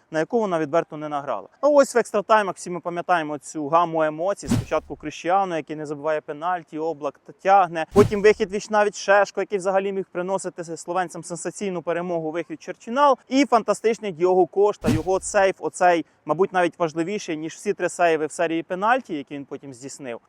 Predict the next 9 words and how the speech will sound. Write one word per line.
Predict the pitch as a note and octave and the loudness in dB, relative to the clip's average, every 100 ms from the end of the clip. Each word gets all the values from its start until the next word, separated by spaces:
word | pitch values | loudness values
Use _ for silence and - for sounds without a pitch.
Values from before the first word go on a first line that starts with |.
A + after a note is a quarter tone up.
| - | -4
Проте | F3 - A3+ A#3+ A#3 _ _ F3 | -4 6 8 8 6 _ _ 2
я | F#3 | 4
б | |
на | G#3+ | 4
іншому | A3+ F#3+ D#3 C#3+ | 0 -2 -6 -8
хотів | C#3+ D#3 C#3 | -8 -6 -6
закцентувати | B2 C#3+ - C#3+ D3+ D3 C#3 | -8 -12 -14 -10 -4 -4 -4
вашу | C#3 - D#3+ | -10 -10 -10
увагу. | E3 G#3+ G3 B2+ | -2 -2 -2 -8